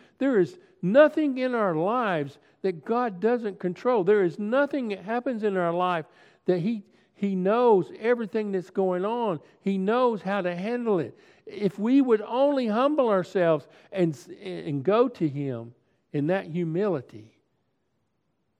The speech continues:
then we'd be so much better off. But we need to show this today in this world. As Christians, we should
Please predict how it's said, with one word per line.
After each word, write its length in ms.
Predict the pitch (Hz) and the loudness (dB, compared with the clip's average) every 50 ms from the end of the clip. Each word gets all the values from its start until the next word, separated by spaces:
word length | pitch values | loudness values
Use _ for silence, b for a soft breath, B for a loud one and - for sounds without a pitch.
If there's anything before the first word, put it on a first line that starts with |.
| _ _ _ _ _ _ _ _ _ _ _ | _ _ _ _ _ _ _ _ _ _ _
then 160 | - 147 143 | -4 -2 0
we'd 160 | 147 151 143 | 0 -2 0
be 140 | 135 151 147 | -2 -2 -4
so 240 | 139 - - 214 214 | -4 -2 -2 0 0
much 260 | 202 175 147 - - | 0 -2 -4 -4 -6
better 300 | - 143 127 120 120 120 | -6 -6 -6 -6 -8 -10
off. 200 | 117 123 123 123 _ _ _ _ _ _ _ _ _ _ _ _ _ _ _ _ _ _ _ _ _ _ _ - | -12 -14 -18 -20 _ _ _ _ _ _ _ _ _ _ _ _ _ _ _ _ _ _ _ _ _ _ _ -14
But 200 | 131 117 156 156 | -8 -6 -6 -4
we 220 | 160 190 240 254 | -2 -2 -2 -2
need 200 | 233 233 220 196 | -2 -4 -4 -4
to 80 | 170 185 | -6 -8
show 360 | 160 - - 208 220 240 233 | -10 -4 -2 -2 -2 0 0
this 220 | 185 180 160 143 | 0 0 -2 -2
today 540 | - - - 147 135 156 175 196 208 202 180 | -4 -8 -8 -6 -2 0 2 2 2 2 0
in 260 | 180 - - 165 165 | -2 -2 -4 -6 -4
this 240 | 170 180 175 165 - | -2 -4 -4 -4 -4
world. 420 | - 165 180 214 220 202 165 147 B B B B B | -2 0 2 2 2 2 0 -2 B B B B B
As 200 | - 170 165 - | 0 0 0 0
Christians, 760 | - - - 247 269 285 247 - - - 196 170 156 135 - B B B B | -4 -8 -2 0 0 0 0 -2 -2 0 0 0 0 -2 -6 B B B B
we 460 | - 170 202 254 277 277 254 220 - - - - - | 0 2 4 6 8 8 8 6 2 -2 -12 -20 -16
should 540 | - - - - 185 180 170 165 156 - | -14 -12 2 4 6 6 6 4 2 -2